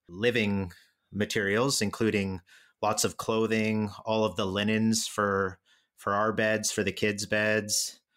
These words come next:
a lot of their school supplies, their lunch materials.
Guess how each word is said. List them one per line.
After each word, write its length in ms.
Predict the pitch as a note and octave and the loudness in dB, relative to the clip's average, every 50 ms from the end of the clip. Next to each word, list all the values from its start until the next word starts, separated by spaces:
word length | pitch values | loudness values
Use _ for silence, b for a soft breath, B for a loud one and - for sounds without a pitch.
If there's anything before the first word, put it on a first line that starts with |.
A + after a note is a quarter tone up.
| _ _ _ _ - | _ _ _ _ -4
a 80 | A#2 | 0
lot 160 | A2 A2 A2 A2+ | 2 2 2 2
of 80 | G2 | 2
their 100 | G2 F#2+ | 0 0
school 320 | - - - - A2+ A2+ A2+ | 0 -2 0 0 0 2 2
supplies, 920 | - - A2+ - - A2 A2 G#2+ G#2+ A2 A2 A2 A2 G#2+ A2 - - - - G2+ | 0 0 -2 -2 0 0 2 2 2 2 2 2 2 0 0 -2 -4 -4 -6 -6
their 180 | G2 G#2+ G2+ G2 | -2 0 0 2
lunch 540 | F#2+ F#2+ G2 G#2 G#2+ - - - - - - _ | 2 2 2 2 0 0 -2 -4 -8 -12 -8 _
materials. 920 | G#2+ G#2 - - G#2 G#2+ G#2+ G#2+ G#2+ A2 A2 A2 A2 A2 - - - - | -4 -4 -2 0 0 2 2 4 4 4 4 2 2 0 -2 -4 -4 -8